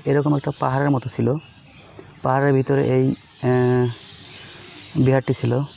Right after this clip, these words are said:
আর ঠিক তার পাশেই উৎখনন সময়কালীন আলোকচিত্র, অর্থাৎ যখন এটা খনন কার্য চলতেছিল ঠিক তখনকার মাঝামাঝি সময় এই,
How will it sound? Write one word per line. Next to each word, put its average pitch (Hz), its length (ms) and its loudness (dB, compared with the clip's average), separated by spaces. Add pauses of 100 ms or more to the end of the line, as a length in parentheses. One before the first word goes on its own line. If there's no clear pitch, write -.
(580)
আর 139 100 -4 (100)
ঠিক - 180 -2
তার 156 140 0
পাশেই 147 460 2 (1040)
উৎখনন 170 540 2 (1300)
সময়কালীন 151 420 2
আলোকচিত্র, 117 400 -4
অর্থাৎ 135 240 -4 (1400)
যখন 135 220 2
এটা 147 280 2 (520)
খনন 147 400 2 (100)
কার্য 135 300 -2
চলতেছিল 123 520 -4
ঠিক 127 240 -4 (960)
তখনকার 143 480 0 (600)
মাঝামাঝি 135 400 0
সময় 120 280 0
এই, 120 280 0